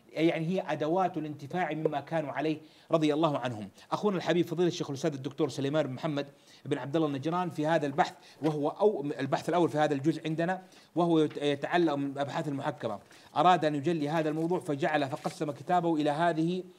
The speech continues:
المسائل أو هذه المباحث التي عندنا. بدأ بالتعريفات كما قلت لك، ثم المبحث الأول خصه بأصول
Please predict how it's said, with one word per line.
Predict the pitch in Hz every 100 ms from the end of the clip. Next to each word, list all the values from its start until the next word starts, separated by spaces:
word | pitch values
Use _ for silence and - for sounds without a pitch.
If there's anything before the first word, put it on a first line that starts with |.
| - - -
المسائل | 147 143 143 170 175 175
أو | 156 151
هذه | 147 170 156 156 147
المباحث | 147 151 165 -
التي | 151 139 139
عندنا. | 143 120 110 - - - - -
بدأ | 185 180
بالتعريفات | 143 - 139 143 160 151
كما | 143
قلت | 139 160 165
لك، | 185
ثم | 180 160
المبحث | 147 175 160 147
الأول | 156 180 156
خصه | - 175 185 156 190 202 - - _
بأصول | 156 - 175 185 190 190 190